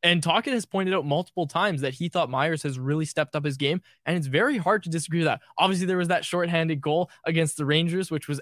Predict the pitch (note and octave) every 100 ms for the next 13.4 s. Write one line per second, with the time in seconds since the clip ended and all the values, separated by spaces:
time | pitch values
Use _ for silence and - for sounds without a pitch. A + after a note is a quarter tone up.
0 | - D#3 D#3 F3+ E3 D#3 C3+ C3 C3+ D3
1 | - G3+ D#3 D3+ D#3 D#3 D#3 - D#3+ -
2 | D#3 D#3+ E3 E3 - D3+ D#3 F#3+ - -
3 | - D3+ D#3 D#3 D#3+ D3+ D3+ D#3 E3 E3
4 | D3 D#3 - F#3 G3 - C4 - - -
5 | D#3+ D#3+ D3+ C#3+ - _ D#3+ F#3+ - A3+
6 | B3+ D#4 F3+ C4+ D3+ D3 - G3 E3+ G3
7 | - A#3+ G#3+ A3 - F3+ G3 D#3+ D#3 B3
8 | C#3+ A#2 D#3+ D3+ _ _ _ _ _ -
9 | G3 _ A#3 A#3+ - D#3 - F3+ G#3+ G#3
10 | G3+ G3 - F#3 D#3+ D3+ - _ _ _
11 | _ _ _ _ E3 G#3 F3+ F3 F3+ -
12 | - C3 G3 A3 D#3+ D#3+ D#3 C#3+ D#3 D3
13 | - C#3+ C3